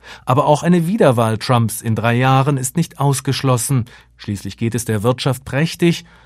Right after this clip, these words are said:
und wenn Trump bloß das iPhone weglegen würde und erst nachdenkt, bevor er losplappert, dann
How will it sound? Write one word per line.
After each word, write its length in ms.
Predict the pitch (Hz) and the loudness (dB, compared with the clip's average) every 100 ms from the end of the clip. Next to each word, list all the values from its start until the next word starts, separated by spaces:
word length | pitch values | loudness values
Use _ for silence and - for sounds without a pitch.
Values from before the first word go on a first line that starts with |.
| _ | _
und 160 | - 107 | -8 -2
wenn 160 | 120 | -2
Trump 320 | 110 147 180 175 | 2 4 4 4
bloß 320 | 143 180 175 | 4 4 2
das 260 | 143 135 | -2 -4
iPhone 560 | - 160 220 160 165 160 | -4 -4 -2 0 2 2
weglegen 560 | 143 - 147 143 147 135 | -2 -2 0 2 2 2
würde 380 | 143 143 147 - - _ | 2 4 2 2 -6 _
und 160 | 95 | -12
erst 240 | - 139 - | -4 -4 0
nachdenkt, 680 | 139 156 170 - 131 113 - | 0 0 0 0 0 0 -4
bevor 260 | 107 123 | -4 -2
er 140 | 113 131 | 0 2
losplappert, 760 | 135 143 - - 131 131 131 - - _ | 4 2 0 0 2 2 0 -4 -20 _
dann 340 | 135 131 123 | 2 4 2